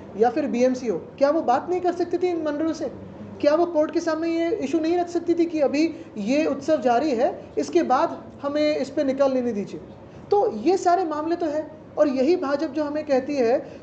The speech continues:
कि हम हिंदुत्ववादी हैं, इसी भाजपा ने जिस बांग्लादेश में हिंदुओं पे अत्याचार हो रहे हैं, उसी बांग्लादेश को दो लाख टन का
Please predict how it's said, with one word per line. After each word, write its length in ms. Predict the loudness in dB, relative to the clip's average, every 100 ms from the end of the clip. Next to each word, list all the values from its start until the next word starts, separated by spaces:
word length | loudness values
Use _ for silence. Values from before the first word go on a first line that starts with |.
| -2
कि 440 | 2 4 4 0 -4 -2
हम 140 | 0
हिंदुत्ववादी 640 | 2 0 -2 2 2 2
हैं, 280 | 0 -2 -2
इसी 260 | -4 2 2
भाजपा 480 | 2 2 2 2 2
ने 160 | 2 0 -12 -18 -16 -2
जिस 220 | 2 2
बांग्लादेश 500 | 0 0 2 2 0
में 80 | -2
हिंदुओं 240 | -2 0
पे 120 | 0 0
अत्याचार 380 | 2 2 2
हो 140 | 2 2
रहे 100 | 2
हैं, 180 | 0 -4 -16 -20 -10 -4
उसी 240 | 2 4
बांग्लादेश 480 | 4 2 2 0 -4
को 100 | -6
दो 180 | 2 4
लाख 220 | 4 0
टन 80 | -2
का 520 | -2 0 0 0 -2